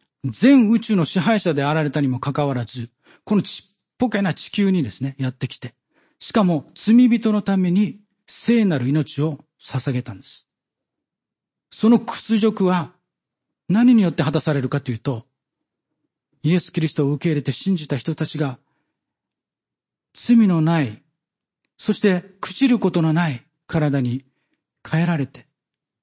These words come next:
そして神様と一つになった姿を天で見ること、時に、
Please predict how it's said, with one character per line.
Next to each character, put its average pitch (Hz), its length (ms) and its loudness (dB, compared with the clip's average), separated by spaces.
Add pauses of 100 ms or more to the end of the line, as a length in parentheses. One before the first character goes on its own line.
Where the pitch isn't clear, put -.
(200)
そ - 160 0
し - 80 -2
て 233 80 4
神 254 240 4
様 208 220 0
と 165 100 -6
一 - 260 -2
つ 233 120 -2
に 202 120 2
な 180 120 2
っ 160 80 -12
た 160 120 0
姿 170 380 0
を 135 60 -2
天 277 340 4
で 214 120 4
見 175 120 2
る 190 60 0
こ 160 120 -2
と、 - 100 -12
時 123 240 -4
に、 101 140 -12